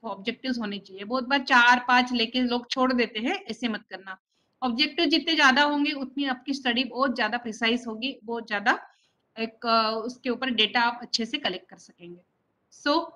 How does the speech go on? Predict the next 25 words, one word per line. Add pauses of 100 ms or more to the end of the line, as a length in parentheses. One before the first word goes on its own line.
(140)
the
specific (100)
objectives
are
more
in
number
and
they (400)
systematically
address (120)
various
aspects
of
problem (460)
as
defined (180)
under
the
statement
of (120)
problem (600)
and (200)
key
factor